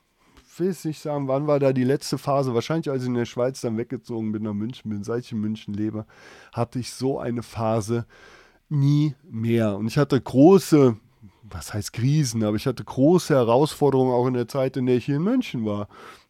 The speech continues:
Große, ähm, ja, Herausforderungen in meinem Job,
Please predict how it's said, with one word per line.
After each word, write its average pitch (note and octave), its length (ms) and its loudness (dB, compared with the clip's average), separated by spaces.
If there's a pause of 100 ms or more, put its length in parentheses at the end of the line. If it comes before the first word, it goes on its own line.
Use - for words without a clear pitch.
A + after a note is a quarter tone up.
(100)
Große, C3 840 4
ähm, A#2+ 440 2 (1120)
ja, B2 280 0
Herausforderungen A#2 1200 0
in A#2+ 140 -2
meinem B2 340 0
Job, A#2 540 0